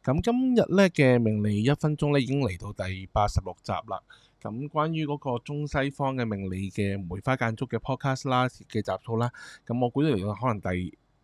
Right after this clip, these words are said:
呃，二三 round 咁啦，大約呢個位置啦。咁今日呢，就係玉成占卜師塔羅第十二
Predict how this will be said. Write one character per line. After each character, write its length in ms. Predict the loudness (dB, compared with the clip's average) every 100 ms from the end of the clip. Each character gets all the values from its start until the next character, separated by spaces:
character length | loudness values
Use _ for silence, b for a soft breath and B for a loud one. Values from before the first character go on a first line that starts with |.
| _ -10
呃， 360 | -6 -6 -6 -6
二 680 | -8 -10 -12 -14 -14 -12 -4
三 260 | -2 0
round 320 | 0 0 -2
咁 160 | -8 -10
啦， 100 | -10 -8
大 160 | -8 -6
約 80 | -4
呢 120 | -4
個 60 | -4
位 180 | -6 -12
置 200 | -12 -14
啦。 120 | -14 B B B -10
咁 160 | -4 4
今 140 | 6
日 140 | 6 6
呢， 100 | 8
就 140 | 8
係 140 | 8
玉 200 | 6 4 2
成 260 | 0 -2 0
占 240 | 2 4
卜 80 | 4
師 200 | 2 0
塔 180 | 4 4
羅 200 | 4 2
第 100 | 2
十 120 |
二 40 | 2